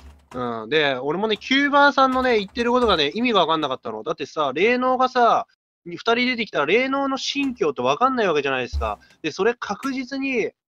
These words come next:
ローラーしたら一陣街釣れるわけじゃん。で、どうやればし-、死になるかって分かんないから、あの、西をしたら釣るのに、なんで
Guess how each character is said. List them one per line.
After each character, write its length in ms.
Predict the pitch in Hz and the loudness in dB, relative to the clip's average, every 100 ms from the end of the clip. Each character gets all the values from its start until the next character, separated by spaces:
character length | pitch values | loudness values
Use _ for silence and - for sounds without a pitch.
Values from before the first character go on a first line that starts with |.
| _ | _
ロ 160 | 175 226 | 2 4
ー 40 | |
ラ 100 | 254 | 4
ー 40 | 247 | 2
し 80 | - | 2
た 80 | |
ら 100 | 233 | 2
一 200 | 156 - | 0 -4
陣 200 | 196 233 | -6 -4
街 140 | 202 123 | -4 -6
釣 180 | - 160 | -6 -6
れ 60 | |
る 80 | 175 | -2
わ 100 | 196 | -2
け 100 | 160 | -2
じ 80 | 120 | -4
ゃ 100 | 113 | -6
ん。 120 | 98 _ _ _ | -8 _ _ _
で、 100 | 135 | -6
ど 160 | 135 269 | -2 0
う 60 | |
や 80 | 285 | 2
れ 100 | 226 | 2
ば 380 | 170 170 160 123 | 2 2 2 0
し-、 280 | - - 175 | -6 -10 -10
死 220 | - 208 | -8 -4
に 60 | 208 | -2
な 100 | 175 | -2
る 80 | 139 | -2
か 80 | 143 | -4
っ 60 | |
て 80 | - | -2
分 140 | 127 | -2
か 120 | 127 247 | 0 -2
ん 80 | |
な 100 | 240 | 2
い 80 | 165 | 0
か 80 | 127 | 0
ら、 340 | 131 127 110 - _ _ 143 | -2 -2 -4 -8 _ _ -8
あ 60 | 170 | -6
の、 180 | 151 | -4
西 400 | 165 175 170 240 | -2 -2 -2 -2
を 120 | 240 196 | 0 0
し 60 | |
た 120 | 202 | 0
ら 200 | 208 202 165 | 0 0 -2
釣 260 | 175 180 | -4 -4
る 60 | 202 | -2
の 120 | 170 | -4
に、 200 | 156 156 | -4 -4
な 160 | 180 262 | -4 -4
ん 100 | 220 | -2
で 340 | 156 139 123 | 0 0 -4